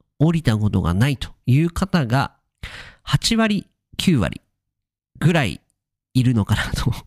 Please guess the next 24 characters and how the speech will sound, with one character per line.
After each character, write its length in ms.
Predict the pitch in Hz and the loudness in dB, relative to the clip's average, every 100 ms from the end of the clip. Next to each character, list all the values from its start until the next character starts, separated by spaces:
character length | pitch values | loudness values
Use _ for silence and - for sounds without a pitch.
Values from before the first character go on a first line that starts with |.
| - - - | -20 -20 -20
<laughs> 440 | - - - - | -18 -18 -20 -8
も 120 | - 139 | 0 2
う 20 | |
降 40 | 269 | 2
り 60 | |
た 140 | 285 226 | 0 -2
こ 100 | 160 | 0
と 140 | 117 | 2
な 160 | 107 143 | 2 0
い 60 | |
っ 40 | 170 | -2
て 140 | - | 0
い 40 | |
う 20 | 110 | 0
人 140 | 104 | 0
が 80 | 92 | -4
ほ 220 | - - | -2 -2
と 220 | - 247 | 0 0
ん 120 | 254 | 2
ど 180 | 107 - _ _ | 0 -2 _ _
で 160 | 120 107 | -2 -2
す。 280 | - - _ _ _ _ _ _ _ _ _ _ - | -2 -6 _ _ _ _ _ _ _ _ _ _ -6
私 400 | 117 131 208 - | -2 0 0 0
も 340 | 226 202 - | 2 2 0